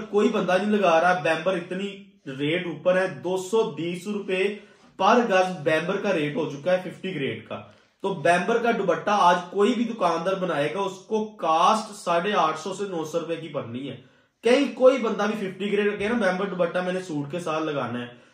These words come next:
तो नौ सौ से साढ़े आठ सौ रुपए का सूट, दुपट्टा बनना है, सिर्फ दुपट्टा, दुपट्टा। तो आप आगे लॉन में भी देखिएगा, मैं कह रहा हूं कि सौ में से ना, सौ में से दस या पन्द्रह घरों ने बैम्बर दुपट्टा लगाया है fifty grade का।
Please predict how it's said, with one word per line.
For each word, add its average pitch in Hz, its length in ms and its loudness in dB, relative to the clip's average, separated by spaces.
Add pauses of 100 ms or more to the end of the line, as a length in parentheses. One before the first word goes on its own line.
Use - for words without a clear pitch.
(160)
तो 202 80 2
नौ 185 300 2
सौ 220 280 2
से 226 80 0
साढ़े 196 280 2
आठ 185 200 4
सौ 185 100 -4
रुपए 190 180 -2
का 196 80 -2
सूट, 170 300 -4
दुपट्टा 147 380 -2
बनना 117 280 -4
है, 135 60 -4
सिर्फ 254 340 0
दुपट्टा, 160 380 -2
दुपट्टा। 120 400 -6 (520)
तो 196 40 -2
आप 190 360 4
आगे 202 200 6
लॉन 175 400 2
में 233 120 2
भी - 60 0
देखिएगा, 202 800 0 (280)
मैं 180 360 0
कह 202 180 2
रहा 214 100 4
हूं 214 140 -2
कि 214 360 -2
सौ 202 400 4
में 233 160 4
से 208 120 -4
ना, 214 120 -4
सौ 214 380 2
में 175 120 0
से 139 360 -8 (920)
दस 202 440 0
या 262 100 4
पन्द्रह 214 380 4
घरों 214 260 4
ने 208 60 2
बैम्बर 180 380 2
दुपट्टा 180 300 2
लगाया 160 340 0
है 175 60 -4
fifty 151 260 -6
grade 120 280 -4
का। 117 120 -10